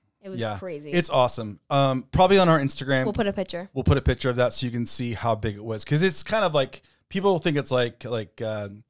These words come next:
Speaker 2: C G I, and it's not.
Speaker 1: No, y-, we stood next to it, and
Speaker 2: It's
Speaker 1: I
Speaker 2: real.
Speaker 1: am an ant.
Speaker 2: It's real. And so, um, so we were thinking about things that are unexpected. And so today was a gift,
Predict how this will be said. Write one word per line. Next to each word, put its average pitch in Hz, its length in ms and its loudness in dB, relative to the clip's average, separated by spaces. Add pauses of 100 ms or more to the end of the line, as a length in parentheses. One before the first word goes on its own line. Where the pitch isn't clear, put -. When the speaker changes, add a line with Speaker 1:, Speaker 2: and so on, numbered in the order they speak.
Speaker 2:
C 139 220 -2
G 117 180 -2
I, 107 200 -2
and 113 180 -8
it's - 180 -8
not. 101 260 -8 (160)
Speaker 1:
No, 190 280 -10 (120)
y-, 190 60 -18
we 240 220 -4
stood 240 220 2
next 196 240 -6
to 240 140 -6
it, 226 240 -2
and - 80 -2
Speaker 2:
It's 131 120 0
Speaker 1:
I 202 100 2
Speaker 2:
real. 196 200 2
Speaker 1:
am 190 180 -8
an 170 60 -12
ant. 143 380 -14 (400)
Speaker 2:
It's 175 220 -2
real. 123 260 -2 (440)
And 160 140 6
so, 156 540 4
um, 151 320 4
so 170 140 -2
we 233 60 0
were 262 60 2
thinking 240 140 0
about 151 240 2
things 160 340 0
that 139 120 0
are 131 200 0
unexpected. 117 880 -4
And 120 220 -6
so 123 320 -2
today 165 380 0
was 165 160 0
a 143 60 0
gift, 131 500 -6